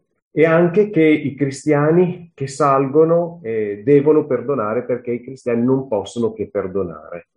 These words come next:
E invece l'imposta-, e ci sono, ne-, nel mio libro, Risalire a Montesole, un po' queste cose le ho,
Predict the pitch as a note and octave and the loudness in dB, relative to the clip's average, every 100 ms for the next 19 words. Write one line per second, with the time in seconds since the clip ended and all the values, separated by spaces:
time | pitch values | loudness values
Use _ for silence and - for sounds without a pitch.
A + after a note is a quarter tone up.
0 | _ - B2+ D3 D#3+ B2+ C3 B2+ C#3 C#3 | _ -4 0 0 0 0 0 0 -2 -4
1 | C3+ - C3+ D3 C#3+ C#3+ D3+ D3 C3 A#2+ | -6 -4 0 0 -2 -8 -2 2 2 0
2 | - - G2+ G#2 A2+ A#2 A2+ A#2 A#2+ B2 | -2 -16 -10 -4 -4 -2 -4 -2 0 0
3 | D3 C#3 C#3 C#3+ C3 G#2+ G#2+ A#2+ A#2+ A#2+ | 0 0 0 0 -2 -4 -8 -4 -4 -4
4 | B2 C3+ - D3+ B2+ B2+ B2 A#2 - A2+ | -6 -8 -4 -2 -2 -2 -4 -6 -10 -2
5 | B2+ A2+ G#2+ G#2+ G#2 G2 | -2 0 0 2 2 0